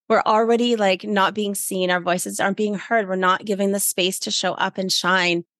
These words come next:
And so I think sometimes white women can share and they feel brave, and that's amazing. And I applaud them, and they don't have as much to lose. So we're putting a lot more on the line. And I think that sometimes that's part of the courage it takes to think,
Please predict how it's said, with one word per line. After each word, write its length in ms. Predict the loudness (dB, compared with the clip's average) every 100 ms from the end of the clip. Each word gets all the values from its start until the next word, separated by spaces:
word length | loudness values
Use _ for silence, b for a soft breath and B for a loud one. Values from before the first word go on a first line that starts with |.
| _ _ _
And 280 | 0 2 2
so 500 | 0 0 2 4 2
I 120 | 0 -6
think 180 | -8
sometimes 480 | -8 -6 -6 -6 -4
white 160 | -2 0
women 220 | -2 -2
can 160 | -4 -2
share 500 | -2 0 2 2 0
and 220 | -2 -4
they 100 | -6
feel 240 | -2 -2
brave, 300 | 0 0 2
and 120 | 2
that's 200 | 0 -2
amazing. 400 | -2 0 0 -2
And 80 | -2
I 160 | -2 -4
applaud 400 | -10 0 2 4
them, 300 | 2 2 0 -6
and 480 | -2 2 2 0 -4 _ _ _ _ _
they 140 | 0 2
don't 260 | 4 2
have 160 | 2 0
as 140 | -2
much 260 | -2 -4 -6
to 140 | -8
lose. 500 | -6 -6 -6 -8 -12 -14 _ _
So 180 | -2 2
we're 120 | 2
putting 260 | 2 2 4
a 80 | 2
lot 260 | 2 0
more 140 | 2 0
on 160 | 0
the 80 | -2
line. 420 | -4 -2 2 2
And 160 | 2 2
I 80 | 2
think 300 | 0 -4 -2
that 160 | -4
sometimes 480 | -2 -2 -2 -2 -2
that's 300 | 0 -2 -4 _ _ -12
part 320 | -2 2 2
of 140 | 0
the 140 | 0 -2
courage 520 | -2 0 2 2 2
it 100 | -2
takes 420 | -4 -4 -4 -4
to 120 | -4 -4
think, 340 | -2 -4